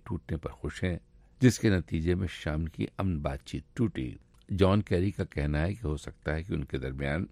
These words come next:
اس بات چیت کے ٹوٹنے کے اسباب کے بارے میں اختلاف ہو، لیکن دونوں کے درمیان اس بات پر اتفاق ہے کہ معاہدے کا احیاء اور اس پر عمل درآمد کے لیے مزید کام کرنے کی ضرورت ہے، اور انہوں نے کہا کہ اس وقت تک وہ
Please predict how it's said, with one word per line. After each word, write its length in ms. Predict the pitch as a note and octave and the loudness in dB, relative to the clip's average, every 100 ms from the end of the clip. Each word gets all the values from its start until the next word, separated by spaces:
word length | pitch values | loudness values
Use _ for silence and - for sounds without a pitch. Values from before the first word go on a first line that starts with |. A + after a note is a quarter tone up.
| - - - - - | -10 -20 -20 -20 6
اس 180 | D3 - - - - - - | 6 6 -2 -12 -18 -20 -2
بات 220 | F#2 F2 | 2 2
چیت 200 | - B2+ - | 6 4 4
کے 120 | G2 | 0
ٹوٹنے 380 | - E2+ - G#2+ | 0 -2 0 0
کے 100 | - | 0
اسباب 380 | D2+ - E2+ - | 0 2 2 0
کے 80 | |
بارے 240 | E2+ D2+ E2+ | -2 0 2
میں 120 | F#2+ | 0
اختلاف 560 | - - - C#2+ D#2 - | -4 -6 -6 -4 -6 -2
ہو، 160 | F2 F2+ - _ _ - - | 0 0 -6 _ _ -8 4
لیکن 340 | G2+ G2+ F2+ C#2 - - | 6 6 2 -2 -10 -10
دونوں 300 | F2+ F#2 G#2 | 4 6 6
کے 120 | G#2 | 4
درمیان 400 | E2 C2 C2+ D#2 - | 2 2 2 0 0
اس 180 | F2 D2+ | -6 -2
بات 220 | D2 D#2 | -2 0
پر 80 | - | -2
اتفاق 560 | D2+ - - C#2 D2+ E2 | -4 -6 -6 -4 -2 -2
ہے 120 | C#2 - - - - | -2 -4 -18 -20 2
کہ 140 | B2 | 4
معاہدے 420 | G#2+ E2+ D2+ F2 | 6 2 0 -2
کا 160 | F2+ - | -2 -2
احیاء 320 | - - D2 G#2 - _ _ - - | -4 -4 -4 -4 -8 _ _ -20 2
اور 80 | B2 | 4
اس 180 | A#2+ - | 4 4
پر 160 | B2 - - | 4 4 0
عمل 240 | F#2 F2 | 2 2
درآمد 340 | D#2 D2 F2+ - | 0 0 0 -2
کے 60 | E2 | -2
لیے 120 | F2 | 0
مزید 340 | E2 D2 F#2 - | 2 0 -2 -2
کام 260 | - E2 | -2 -2
کرنے 320 | F#2+ F2+ - | -2 -4 -4
کی 160 | - - | -4 -4
ضرورت 460 | A#2+ F#2 D2+ B1 C#2+ | -2 0 -2 -2 -4
ہے، 200 | C2+ A#1 - - _ _ - - - | -4 -4 -10 -20 _ _ -20 -20 2
اور 100 | B2+ | 6
انہوں 140 | C3 C3 | 8 8
نے 80 | |
کہا 240 | C3+ A#2+ C3+ | 6 4 4
کہ 140 | - | 2
اس 140 | G#2+ - | 0 -2
وقت 160 | G2 - | -8 0
تک 180 | A2 G2 | 0 4
وہ 140 | G2 | 2